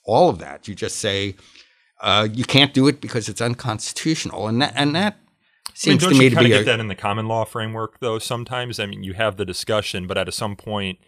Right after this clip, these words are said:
Speaker 2: you need to decide, uh, whether this speaker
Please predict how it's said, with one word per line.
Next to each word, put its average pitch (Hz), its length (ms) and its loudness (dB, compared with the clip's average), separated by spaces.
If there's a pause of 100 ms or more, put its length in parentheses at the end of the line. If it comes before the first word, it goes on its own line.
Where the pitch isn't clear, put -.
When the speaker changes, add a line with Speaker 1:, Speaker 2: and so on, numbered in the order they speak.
(520)
Speaker 2:
you 101 220 -8
need 101 220 -4
to 98 80 -8
decide, 95 720 -2 (320)
uh, 85 480 -10 (240)
whether 95 500 -4
this 92 240 -6
speaker 90 640 -6